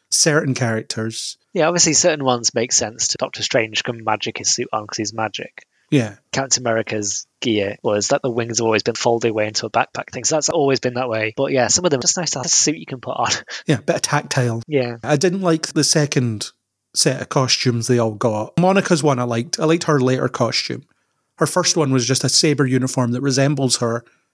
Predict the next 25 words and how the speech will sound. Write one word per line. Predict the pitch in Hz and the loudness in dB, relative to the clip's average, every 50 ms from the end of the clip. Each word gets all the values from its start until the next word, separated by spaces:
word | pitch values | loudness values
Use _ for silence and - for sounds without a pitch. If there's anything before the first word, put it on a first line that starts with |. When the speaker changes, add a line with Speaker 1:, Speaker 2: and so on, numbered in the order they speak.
| _ _ _ _ - | _ _ _ _ -2
Speaker 1:
comic | - 139 123 127 123 | 0 2 2 2 0
book | 120 120 120 | -2 -4 -2
costume, | - 131 123 117 - - - - 113 113 117 _ _ _ _ _ _ _ _ - | 0 0 0 2 2 0 -2 -2 -4 -6 -8 _ _ _ _ _ _ _ _ -2
and | - 135 | 2 2
everybody's | 147 131 147 131 120 120 110 | 4 4 4 2 2 2 2
wearing | 131 120 117 113 110 | 2 2 2 2 -2
them. | 110 101 107 113 _ _ - | -4 -6 -8 -10 _ _ -6
So | - 202 | 0 0
at | 208 247 | 2 4
least | 226 - | 4 4
that | - 180 - | 4 2 2
makes | 160 123 107 - - | 2 -2 0 2 0
sense. | - 117 104 104 117 - - _ _ - | 0 0 -2 -8 -6 -8 -8 _ _ 0
And | 170 147 156 | 2 2 4
then | 160 151 | 2 2
the | 151 147 | 2 4
one | 139 143 143 | 4 2 2
she | 139 - - | 2 2 2
was | 139 123 117 | 0 0 0
given | 143 143 131 131 131 | 0 0 2 2 2
on | 123 123 120 | 2 2 2
the | 117 120 113 113 | 2 0 0 2
singing | - - 139 135 135 123 | 2 2 2 2 2 0
planet | 117 - 143 127 117 113 117 113 - | 0 0 0 0 0 0 -4 -6 -4
was | - 120 117 - - | -6 -4 -4 -4 -6